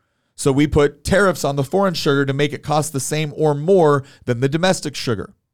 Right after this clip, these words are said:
And, and the, the whole argument here is, "Well, this is good for American jobs." No, it isn't. It's good for American jobs in one industry, sugar. It's actually bad for American jobs in every other industry that uses sugar and now has to spend more money than they actually would.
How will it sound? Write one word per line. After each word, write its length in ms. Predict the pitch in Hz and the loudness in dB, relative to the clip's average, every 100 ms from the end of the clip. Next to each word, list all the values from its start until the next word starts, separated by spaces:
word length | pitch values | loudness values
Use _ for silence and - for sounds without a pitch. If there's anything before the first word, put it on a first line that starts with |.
| _ _ _ _ _ _ _ - | _ _ _ _ _ _ _ -4
And, 180 | 147 | -4
and 180 | 123 127 | -4 -4
the, 100 | 127 | -2
the 200 | 107 117 | -2 -2
whole 220 | 113 160 | 2 4
argument 420 | 160 175 170 160 139 | 4 2 0 -4 -2
here 200 | 151 151 | 2 2
is, 120 | 123 | 2
"Well, 120 | 131 | -2
this 180 | 185 185 | -2 -2
is 100 | 127 | -2
good 240 | 143 156 | 0 0
for 140 | 131 120 | -2 -6
American 480 | 110 143 147 147 | -2 -2 -2 -4
jobs." 540 | 123 131 101 87 - - _ | -2 -2 -2 -6 -16 -20 _
No, 140 | 190 | 0
it 80 | 165 | 2
isn't. 260 | 135 160 - _ _ _ - | 0 -4 -10 _ _ _ -6
It's 120 | 123 | 0
good 140 | 185 | 0
for 100 | 156 | 2
American 360 | 151 175 185 160 | 2 2 0 0
jobs 260 | 151 147 | 2 2
in 160 | 131 117 | 0 0
one 180 | 151 180 | 0 0
industry, 580 | 165 139 120 - 92 - | 0 0 -2 -4 -12 -12
sugar. 480 | - 180 131 87 - _ _ | -2 0 0 -4 -12 _ _
It's 120 | 127 | -4
actually 220 | 165 160 | -2 -2
bad 340 | 135 175 214 165 | 0 2 2 2
for 120 | 165 | -2
American 360 | 151 151 147 131 | 0 -2 -2 -2
jobs 320 | 139 143 127 | 2 2 0
in 160 | 160 | -2
every 240 | 185 208 214 | 0 4 4
other 180 | 220 185 | 4 2
industry 440 | 156 147 - 160 | -2 -4 0 0
that 160 | 151 175 | 2 2
uses 260 | 247 170 | 0 0
sugar 380 | - 160 151 143 - - | -4 -2 -2 -4 -6 -6
and 100 | 160 | 0
now 160 | 175 | 2
has 160 | 170 165 | 2 0
to 80 | 147 | -2
spend 220 | 156 147 | -2 0
more 120 | 151 | 0
money 220 | 143 143 | 0 0
than 140 | 135 127 | 0 0
they 80 | |
actually 340 | 120 123 - 117 | 0 -2 -2 -4
would. 240 | 107 90 | -4 -6